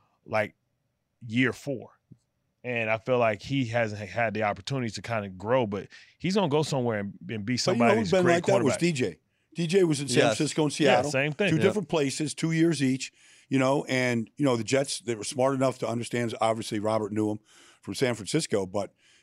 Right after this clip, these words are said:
Speaker 2: you know, here's a guy that's really flourished
Speaker 1: Yeah.
Speaker 2: here, where he was, you know, I mean, he did start in
Speaker 1: He had
Speaker 2: those
Speaker 1: him in a
Speaker 2: two
Speaker 1: nickel.
Speaker 2: places.
Speaker 1: He had him
Speaker 2: Yeah.
Speaker 1: in a nickel. So, you know, Robert, Robert, you know, sometimes you look at the dog in the fight and you don't realize, you know, the intangibles that he brings. I think outside, you know, you see big receivers trying,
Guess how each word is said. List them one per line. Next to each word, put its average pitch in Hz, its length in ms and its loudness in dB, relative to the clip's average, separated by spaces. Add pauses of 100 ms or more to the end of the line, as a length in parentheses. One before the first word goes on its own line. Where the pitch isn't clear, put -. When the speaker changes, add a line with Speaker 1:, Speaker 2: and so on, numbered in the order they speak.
Speaker 2:
you - 80 0
know, 127 60 4
here's 160 180 2
a 151 40 0
guy 139 160 4
that's 120 240 -2
really 127 180 2
flourished 147 560 -2
Speaker 1:
Yeah. 107 160 -10 (140)
Speaker 2:
here, 143 400 2 (280)
where 127 220 4
he 147 80 4
was, 135 360 2 (200)
you 165 100 -2
know, 139 60 4
I 131 80 2
mean, 147 120 4
he 147 60 4
did 151 180 2
start 139 400 0
in 120 60 0
Speaker 1:
He - 60 6
had - 100 4
Speaker 2:
those 214 40 4
Speaker 1:
him 208 60 2
in 196 80 4
a 208 80 4
Speaker 2:
two 240 60 0
Speaker 1:
nickel. 98 180 0
Speaker 2:
places. - 100 -12 (100)
Speaker 1:
He 139 60 -2
had 170 140 2
him 175 60 4
Speaker 2:
Yeah. 185 40 4
Speaker 1:
in 180 60 4
a 185 40 2
nickel. 185 280 0
So, 120 220 2
you 143 100 2
know, 139 140 2
Robert, 143 400 0
Robert, 143 380 0
you 147 80 0
know, 131 140 4
sometimes 135 640 0 (400)
you 123 100 -2
look 131 180 2
at 123 160 -2
the 110 60 -10
dog 127 360 2
in 113 60 -2
the 110 60 -4
fight 139 300 0
and 117 80 -4
you 117 100 0
don't 117 340 -2
realize, 113 600 0
you 117 60 -4
know, 104 100 -2
the 104 80 -4
intangibles 107 600 -4
that 104 140 -2
he 101 40 -6
brings. 104 400 -4
I 104 80 -4
think 113 240 -4
outside, 120 600 0
you 113 60 -4
know, 104 60 -2
you 107 60 -4
see 113 180 -2
big 98 280 -4
receivers 113 420 -4
trying, 113 300 -2